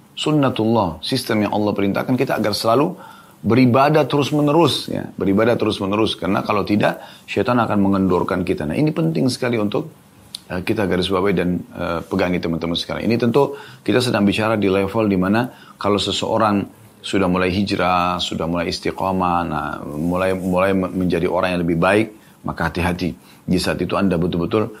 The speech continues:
pertahankan level yang sudah Anda sampai. Supaya nanti Anda naik level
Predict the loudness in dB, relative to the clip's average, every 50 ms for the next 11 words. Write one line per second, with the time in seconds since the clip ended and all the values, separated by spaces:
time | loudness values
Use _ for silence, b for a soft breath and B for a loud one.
0 | B B B B B -8 -8 -6 -2 -2 -2 0 0 0 0 0 0 0 0 -2
1 | 0 -2 -2 -2 -2 -2 -2 -2 -2 -2 -2 -2 -2 -2 -4 -4 -6 -6 -8 -6
2 | -6 -6 -2 0 2 2 2 2 0 0 0 0 0 0 0 0 0 -2 -2 -4
3 | -4 -4 -2 -2 -2